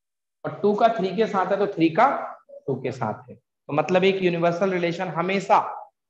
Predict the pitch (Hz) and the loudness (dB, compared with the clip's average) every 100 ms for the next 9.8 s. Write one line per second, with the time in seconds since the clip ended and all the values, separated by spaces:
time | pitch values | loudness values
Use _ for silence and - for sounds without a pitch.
0 | _ _ _ _ 170 170 185 190 240 - | _ _ _ _ 2 4 4 2 0 -2
1 | - - 131 - 156 156 214 254 - - | -12 -14 -14 -2 -2 0 4 4 2 -8
2 | - - - _ 156 160 165 220 254 254 | -12 -18 -20 _ -6 -4 -2 6 6 6
3 | - - - 180 180 180 165 165 170 165 | -2 -6 0 0 2 2 2 0 0 -2
4 | 165 175 175 143 147 185 233 - 160 160 | -2 -2 -2 -2 -2 -2 -6 -6 -6 -4
5 | 147 143 113 - _ _ _ _ _ 175 | -4 -2 -4 -8 _ _ _ _ _ -2
6 | 190 214 214 214 208 208 202 202 240 - | 0 0 -2 -4 -4 -2 -2 -2 -6 -4
7 | 170 143 139 120 - - _ _ _ _ | -2 -2 -4 -6 -8 -18 _ _ _ _
8 | - 165 180 185 185 180 190 190 196 156 | -2 0 0 0 -2 2 0 0 -2 -2
9 | 151 151 135 127 139 190 202 196 | -2 -2 -2 0 2 2 2 2